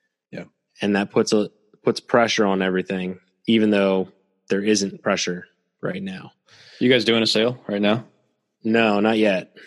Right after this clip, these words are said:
Speaker 1: Okay.
Speaker 2: Um, we, we are going to. Last year, I think we did it for the whole week.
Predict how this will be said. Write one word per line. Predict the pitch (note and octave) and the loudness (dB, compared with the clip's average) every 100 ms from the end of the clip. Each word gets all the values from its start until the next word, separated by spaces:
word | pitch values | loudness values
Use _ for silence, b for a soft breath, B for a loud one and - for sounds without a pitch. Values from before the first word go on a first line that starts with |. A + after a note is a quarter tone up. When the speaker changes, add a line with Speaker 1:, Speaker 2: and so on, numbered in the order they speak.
| B | B
Speaker 1:
Okay. | - F#2+ | -8 -6
Speaker 2:
Um, | G2+ F#2 F#2 | -4 -4 -2
we, | A#2+ B2+ | 2 4
we | B2 B2+ | 6 6
are | C3 | 6
going | B2 B2 A#2+ | 4 4 4
to. | G#2+ F#2+ F2+ F2+ - _ _ - | 2 2 2 -4 -10 _ _ -4
Last | A2+ A#2+ D3+ - | 2 2 2 2
year, | B2 | 4
I | G#2+ | 4
think | A#2+ A2+ | 2 2
we | G#2+ | 4
did | A2 | 4
it | G#2 - | 2 -2
for | - G2+ G2 F#2+ | -2 0 0 -2
the | F#2+ | -4
whole | F#2+ A2+ G2+ | 0 2 2
week. | G2 G2 F#2 - - | 2 0 -2 -8 -20